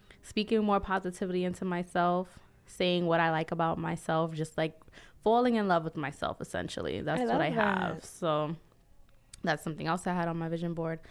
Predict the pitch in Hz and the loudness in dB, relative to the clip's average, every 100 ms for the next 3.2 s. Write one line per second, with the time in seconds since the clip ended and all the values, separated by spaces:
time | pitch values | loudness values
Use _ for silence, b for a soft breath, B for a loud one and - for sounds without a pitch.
0 | B B B - 202 233 262 240 185 202 | B B B 0 2 4 2 2 0 0
1 | 170 - - - - - 175 180 190 202 | -2 -4 -8 -18 -20 -8 0 6 8 8
2 | 214 220 - 190 - 165 - 190 156 - | 6 2 0 0 0 -10 -8 -6 -6 -8
3 | - | -12